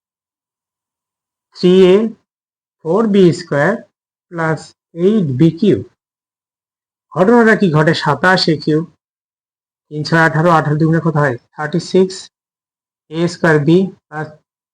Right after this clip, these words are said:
থ্রি to থ্রি, নাইন, ফোর নাইন, থার্টি সিক্স, এ বি স্কয়ার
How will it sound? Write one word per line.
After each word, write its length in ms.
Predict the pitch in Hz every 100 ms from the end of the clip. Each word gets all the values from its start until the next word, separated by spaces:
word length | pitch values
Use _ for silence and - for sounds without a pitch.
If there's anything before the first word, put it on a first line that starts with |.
| _ _
থ্রি 120 | 160 156
to 80 | 170
থ্রি, 200 | - 151 175 202 - _ _ _
নাইন, 280 | 143 156 190 214 - _ _ _ _ _ _ _ _ _ _ _ _ _
ফোর 160 | - 160 170
নাইন, 180 | 165 180 202 202 _ _ _ _ _ _
থার্টি 280 | 160 151 170 -
সিক্স, 260 | - 202 196 - _ _ _ _ _ _ _ _
এ 100 | 160 170
বি 120 | 156 156 151 156
স্কয়ার 260 | 160 165